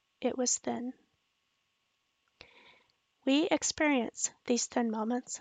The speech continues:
all the time and may not realize it. Of course,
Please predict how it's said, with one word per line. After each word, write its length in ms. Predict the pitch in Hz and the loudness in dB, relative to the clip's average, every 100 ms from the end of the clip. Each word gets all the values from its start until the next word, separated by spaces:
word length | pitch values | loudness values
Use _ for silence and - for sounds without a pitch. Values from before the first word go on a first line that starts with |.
| - | 2
all 200 | 262 254 | 6 6
the 100 | 277 | 4
time 500 | - 294 240 226 240 - _ - | 2 4 4 0 -8 -12 _ -4
and 160 | 277 247 | 2 4
may 140 | 240 | 4
not 260 | 240 240 247 | 2 -2 -2
realize 460 | 240 220 214 226 - | -2 0 -2 -6 -12
it. 160 | - - _ _ _ _ _ - _ _ - | -18 -20 _ _ _ _ _ -20 _ _ 0
Of 180 | 254 - | 0 0
course, 580 | - 247 233 240 - | 0 0 0 -4 -6